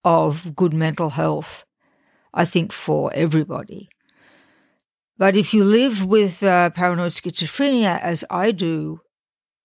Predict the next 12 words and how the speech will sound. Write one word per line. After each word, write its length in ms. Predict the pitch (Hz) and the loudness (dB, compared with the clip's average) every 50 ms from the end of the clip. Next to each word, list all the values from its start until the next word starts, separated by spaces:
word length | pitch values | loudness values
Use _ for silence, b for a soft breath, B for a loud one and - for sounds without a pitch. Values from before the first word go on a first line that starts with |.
| _ _ _ _ _ _ _ _ _ _ _ _ _ _ _ _ _ _ _ _ _ - | _ _ _ _ _ _ _ _ _ _ _ _ _ _ _ _ _ _ _ _ _ -10
you 280 | 196 180 185 180 180 185 | -6 -2 -2 0 2 2
are 500 | 175 175 170 170 165 165 165 160 - _ _ _ _ - | 2 4 4 2 2 0 0 -2 -4 _ _ _ _ -6
in 180 | - 190 170 165 | -4 -2 -2 0
danger 960 | 139 190 180 175 185 208 202 185 - 196 180 165 165 165 165 160 165 185 - _ _ _ _ - | 2 2 2 4 4 2 2 2 0 0 0 2 2 2 2 0 -2 -6 -12 _ _ _ _ -4
of 260 | 170 170 165 143 139 | -2 -2 -2 -2 -2
that 260 | - 175 170 - - | -2 -2 -2 0 -2
stress 840 | - - - - - 175 165 165 160 - - - - - - - - _ _ _ | -4 -4 -4 -2 -2 0 0 0 0 -2 -2 -4 -4 -6 -8 -10 -12 _ _ _
triggering 840 | - - - 175 170 160 175 170 165 160 160 151 147 147 156 160 165 _ _ _ _ _ _ _ _ _ _ _ _ _ | -10 -4 -2 -2 0 0 0 -2 -2 -2 -4 -6 -6 -8 -10 -12 -14 _ _ _ _ _ _ _ _ _ _ _ _ _
the 80 | - 180 | -2 0
symptoms 720 | 165 - - 180 170 156 - 147 135 131 - 196 - - | 0 2 0 0 -2 -6 -8 -10 -12 -12 -12 -12 -14 -12
of 160 | - - 147 | -12 -12 -10
schizophrenia. 840 | 147 - - - - - 143 143 - - - - - - - 170 - | -10 -10 -10 -10 -12 -12 -12 -12 -12 -12 -14 -14 -16 -20 -20 -20 -20